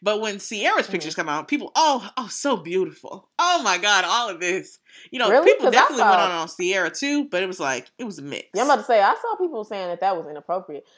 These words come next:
Speaker 2: 'Cause it, I think the only thing to me is that the boy was older.
Speaker 1: Yeah,
Speaker 2: That
Speaker 1: that
Speaker 2: little
Speaker 1: mo-
Speaker 2: boy is not l-,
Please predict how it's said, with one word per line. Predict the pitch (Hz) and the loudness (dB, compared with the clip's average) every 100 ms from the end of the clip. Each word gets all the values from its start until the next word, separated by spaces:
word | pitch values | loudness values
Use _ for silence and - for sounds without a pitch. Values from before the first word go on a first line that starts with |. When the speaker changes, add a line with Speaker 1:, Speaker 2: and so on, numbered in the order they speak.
| _ | _
Speaker 2:
'Cause | 330 | -4
it, | 381 - | -2 0
I | 359 | 0
think | 508 539 | 0 -4
the | 285 | -2
only | 285 285 | -2 -2
thing | 277 269 | -6 -6
to | |
me | 226 240 | -4 -2
is | 220 | -2
that | 202 | -4
the | |
boy | 165 180 214 | -6 -2 -2
was | 185 - _ _ _ - | -2 -8 _ _ _ -6
older. | 156 165 - - | -4 -4 -6 -10
Speaker 1:
Yeah, | 185 220 | 0 2
Speaker 2:
That | |
Speaker 1:
that | 285 | 4
Speaker 2:
little | 311 285 | 2 2
Speaker 1:
mo- | 190 | 2
Speaker 2:
boy | 226 240 196 | 2 4 0
is | 170 | -4
not | 180 180 175 - _ _ _ - | -6 -6 -6 -10 _ _ _ -20
l-, | 151 | -18